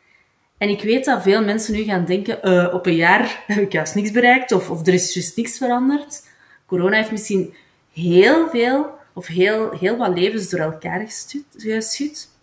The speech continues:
Je relatie is misschien afgesprongen of je bent je job kwijt of ik weet niet wat. Maar zelfs met alles wat dat er gebeurd is,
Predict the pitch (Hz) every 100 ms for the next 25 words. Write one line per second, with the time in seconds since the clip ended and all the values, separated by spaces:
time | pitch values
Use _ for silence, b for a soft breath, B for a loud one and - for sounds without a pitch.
0 | _ _ _ _ _ _ _ - 202 180
1 | 165 175 196 233 226 226 - 220 220 226
2 | - - 208 214 220 - 165 165 - 180
3 | 160 170 165 170 - 220 - 233 226 185
4 | - 202 - 220 175 233 294 B B B
5 | B 190 170 170 - 196 302 320 - 202
6 | - 269 320 339 269 262 294 294 247 262
7 | 180 220 - 302 302 -